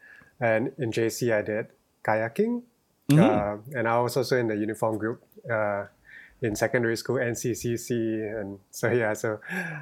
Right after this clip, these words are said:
Speaker 1: uh, spent my time playing a lot of sports, <laughs> going out with friends. Uh, uh, yeah, mm, I had a pretty fun childhood, I, I would say. <laughs>
Speaker 2: Okay,
Speaker 1: Yeah.
Speaker 2: okay. Uh, why, why, why, why the love for soccer? I think,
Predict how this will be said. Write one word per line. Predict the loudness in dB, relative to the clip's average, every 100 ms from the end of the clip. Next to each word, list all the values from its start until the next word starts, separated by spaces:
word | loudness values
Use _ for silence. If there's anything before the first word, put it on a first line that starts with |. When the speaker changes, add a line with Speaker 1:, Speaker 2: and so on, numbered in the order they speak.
| -4
Speaker 1:
uh, | 2 4 4 2 0 -4 -8 _
spent | -4 2 4
my | 4
time | 4 4 4 0 -2 -6 -12 -16 -16 _ _ _ _ _ _ _
playing | 2 4
a |
lot | 4 2
of |
sports, | 2 2 4 4 2 -2 -6 -8
<laughs> | -2
going | 0 2
out | 0
with | 0
friends. | 0 0 -2 -4
Uh, | -4 -4 -10 -16 -10 -10 -10 -4
uh, | 0 2 0 0 -4 -6 _ _ _ _ _ _ _ _
yeah, | -2 0 0 -2 -6 _ _ _ _ _ _ _ -8
mm, | -4 -2 -4 -6 -14 _ _ -20 -18 -16 -4
I | 4
had | 4
a |
pretty | 6 4
fun | 6 6 6
childhood, | 4 4 2 0
I, | -4 -2
I | -2
would | -2
say. | 0 -2 -2
<laughs> | -2 0 0 4
Speaker 2:
Okay, | 4 6 2 0 -2
Speaker 1:
Yeah. | 0 2 2 0
Speaker 2:
okay. | 0 -2 -4 -8 -8 -4
Uh, | 2 4
why, | 6 4
why, | 4 2 2
why, | 2 2
why | 2 2 2
the | 2
love | 0 0
for | -2 -2
soccer? | -2 -2 -2
I | -2
think, | -2 -4 -6